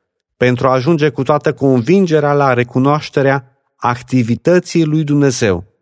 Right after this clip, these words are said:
care este exprimată în lucrarea sa.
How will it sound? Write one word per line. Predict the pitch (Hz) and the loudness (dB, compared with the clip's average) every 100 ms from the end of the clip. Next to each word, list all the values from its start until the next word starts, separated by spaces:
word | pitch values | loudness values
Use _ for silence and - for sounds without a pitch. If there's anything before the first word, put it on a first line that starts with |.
| _ _ _ _ | _ _ _ _
care | - 123 127 | -6 -2 0
este | 123 127 | 0 -2
exprimată | 120 - 117 127 160 170 165 165 - _ _ _ | -4 -4 0 0 0 0 0 0 -6 _ _ _
în | - 135 | -2 2
lucrarea | 139 131 127 165 165 90 85 | 2 0 -2 -2 -2 -4 -6
sa. | 92 - 92 | -10 -12 -14